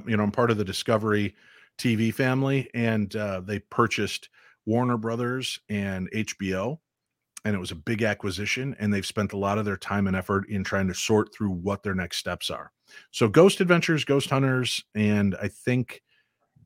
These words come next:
Dead Files are the only three new shows out there, um, you know, three series that they've kinda kept afloat. Uh, so I'm not filming. I've heard we might go back to filming, uh,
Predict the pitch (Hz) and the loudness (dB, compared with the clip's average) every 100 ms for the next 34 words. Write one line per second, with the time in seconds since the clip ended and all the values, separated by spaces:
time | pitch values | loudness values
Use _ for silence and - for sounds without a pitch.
0 | _ - 110 104 - 87 87 85 92 90 | _ 2 4 2 0 2 2 0 -4 -4
1 | 92 98 101 90 - - 196 196 190 185 | 0 2 0 -2 -10 -8 -2 2 2 2
2 | - - 95 87 92 92 - 101 101 101 | 0 0 0 0 -2 -2 -2 -2 -2 -4
3 | - 95 87 85 95 98 87 - 104 92 | -6 -4 -4 -6 -6 -4 -4 -2 -2 0
4 | 98 95 90 90 92 - 92 85 95 - | 2 0 -2 -4 -6 -2 -4 0 -2 -2
5 | - 98 101 120 - _ _ _ _ _ | -8 0 4 2 0 _ _ _ _ _
6 | _ _ _ - 104 101 95 87 - _ | _ _ _ -8 0 2 2 -2 -8 _
7 | _ _ _ _ _ _ _ - 117 104 | _ _ _ _ _ _ _ 2 8 8
8 | 135 120 120 113 107 101 98 95 110 107 | 8 4 4 4 4 2 -2 -2 2 2
9 | 95 101 95 98 104 98 95 - - 98 | 2 0 0 0 0 0 -2 -4 -8 -4
10 | 90 - 101 92 92 87 - _ 87 80 | -4 -2 0 2 0 -2 -6 _ -16 -14